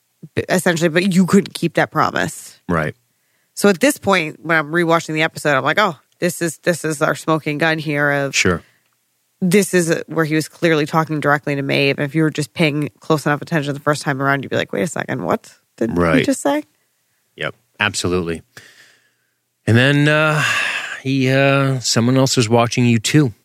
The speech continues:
Speaker 1: This motherfucker over here.
Speaker 2: Right?
Speaker 1: Mm-hmm.
Speaker 2: Um, so he wakes up over the years. Uh, as the years passed, our numbers grew. We were waking up. "One night I met a man who put us to sleep in the first place." And this is a great scene too.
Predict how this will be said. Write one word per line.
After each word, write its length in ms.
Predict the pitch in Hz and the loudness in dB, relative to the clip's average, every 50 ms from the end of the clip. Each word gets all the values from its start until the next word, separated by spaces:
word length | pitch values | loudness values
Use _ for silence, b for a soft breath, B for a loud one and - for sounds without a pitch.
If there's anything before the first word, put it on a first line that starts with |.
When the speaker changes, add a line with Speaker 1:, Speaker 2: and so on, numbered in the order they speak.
| - | -6
Speaker 1:
This 260 | 180 185 208 233 196 | -2 0 0 0 0
motherfucker 840 | 165 151 156 165 165 165 160 160 160 156 - 160 156 151 160 160 156 151 | -2 -2 0 2 2 4 4 2 2 0 0 -2 -2 0 0 -2 -2 0
over 120 | 151 156 | 0 0
here. 340 | 165 165 151 156 160 170 165 - _ | 0 0 0 0 0 -2 -4 -8 _
Speaker 2:
Right? 260 | - 78 87 107 - - _ _ _ _ _ _ _ _ _ _ - 170 | -8 -4 -2 -2 -2 -4 _ _ _ _ _ _ _ _ _ _ -8 -4
Speaker 1:
Mm-hmm. 500 | 170 175 180 180 165 - 208 208 214 269 | -2 -2 -2 -2 -2 -2 -2 -2 -2 -2
Speaker 2:
Um, 600 | - 57 57 67 73 67 71 76 69 - - - - - _ _ _ _ _ _ _ _ _ | -2 -2 -2 -2 -2 -2 -4 -4 -8 -10 -12 -16 -20 -20 _ _ _ _ _ _ _ _ _
so 1040 | - - - - - - - 101 92 90 90 90 90 87 85 85 85 85 82 - - _ _ _ _ _ _ _ - | -2 0 0 2 0 0 2 2 2 2 2 2 2 2 0 0 0 -2 -2 -4 -8 _ _ _ _ _ _ _ -20
he 160 | 87 87 90 | -16 -14 -8
wakes 320 | 82 92 92 92 - - | -2 -2 0 0 2 2
up 140 | 131 123 - | 2 2 2
over 160 | 104 92 85 | 0 -2 -2
the 100 | 85 90 | -2 0
years. 560 | 95 107 110 113 113 107 - - - - - - - | 2 4 4 4 4 2 0 -2 -4 -4 -6 -8 -10
Uh, 120 | 95 - - | -12 -10 -6
as 160 | 101 101 90 | -4 -4 -4
the 60 | 90 90 | -2 -2
years 160 | 82 82 - | -2 -4 -4
passed, 380 | - - 113 110 123 117 - 101 | -2 -2 0 0 0 0 -2 -2
our 60 | 98 | -4
numbers 260 | 90 85 82 82 80 | -4 -4 -6 -8 -6
grew. 280 | - 104 110 117 117 113 | -2 2 4 4 4 4
We 160 | 95 92 85 | 2 -2 -6
were 120 | 82 80 82 | -6 -6 -4
waking 360 | 87 87 87 - 90 82 98 | -4 -4 -4 -4 -6 -4 -2
up. 240 | 107 98 - - - | -2 -2 -2 -4 -8
"One 200 | 80 82 92 95 | -6 -4 -2 0
night 180 | 95 98 101 | 0 0 0
I 100 | 95 87 | 0 -2
met 220 | 82 80 82 90 98 | -2 -4 -4 -4 -2
a 40 | |
man 420 | 95 95 98 98 90 80 71 69 - - | -2 0 0 -2 -2 -4 -6 -8 -12 -10
who 100 | 90 82 | -12 -12
put 320 | - - - - 117 - _ _ - | -12 -8 -4 -4 -4 -4 _ _ -4
us 220 | 98 101 - - - | -4 -2 -2 -4 -6
to 100 | - - | -4 -2
sleep 400 | - - - 98 107 107 - - | -2 0 0 0 -2 -2 -4 -6
in 80 | - | -8
the 80 | 101 98 | -8 -8
first 360 | - - 78 - - - - | -8 -8 -8 -8 -8 -10 -12
place." 560 | - - - - - - - - - - - _ _ _ B B B B B B B - | -12 -16 -18 -18 -18 -18 -18 -18 -18 -18 -20 _ _ _ B B B B B B B -8
And 160 | - 80 90 | -4 -2 0
this 220 | 101 95 - - | 2 2 2 0
is 280 | - 90 87 82 78 - - | -2 -2 -2 -2 -4 -4 -6
a 160 | 87 80 78 | -6 -8 -8
great 640 | - - _ - 80 73 78 78 78 73 71 - - | -10 -12 _ -16 -16 -12 -10 -10 -8 -8 -8 -6 -2
scene 320 | - - - 73 73 76 - | -2 -2 -2 -4 -8 -12 -14
too. 340 | - - - - - - | -14 -14 -12 -14 -16 -18